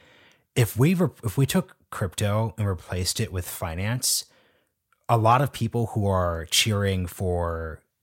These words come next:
crypto lobbying, pushing back against the government would be kind of ticked off. So, like, in the sense of, so when we're saying, "Get crypto people in the room,"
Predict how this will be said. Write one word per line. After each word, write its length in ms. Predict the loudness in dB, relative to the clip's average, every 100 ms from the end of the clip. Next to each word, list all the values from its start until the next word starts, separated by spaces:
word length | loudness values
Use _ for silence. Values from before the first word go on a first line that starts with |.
| _ _
crypto 420 | -6 -2 -2 0 -2
lobbying, 840 | 2 2 4 4 4 4 2 0 -4 -14 -20 _ _
pushing 300 | 4 6 6
back 180 | 4 2
against 300 | 2 2 0
the 60 | 0
government 380 | 0 2 -2
would 60 | -4
be 100 | -6
kind 200 | -4 -4
of 80 | -4
ticked 300 | -6 -8 -6
off. 280 | -4 -4 0
So, 140 | 2
like, 160 | 2 2
in 80 |
the 60 | 2
sense 260 | 2 2 2
of, 100 | 0
so 120 | 2
when 120 | 2
we're 80 | 4
saying, 440 | 4 4 2 0 -4 -14 -20 _ _ _ 4
"Get 240 | 4 4
crypto 440 | 0 2 4 2
people 420 | 2 2 0 0 0
in 240 | 0 0
the 100 | 0
room," 600 | -4 -2 -2 -2 -10 -14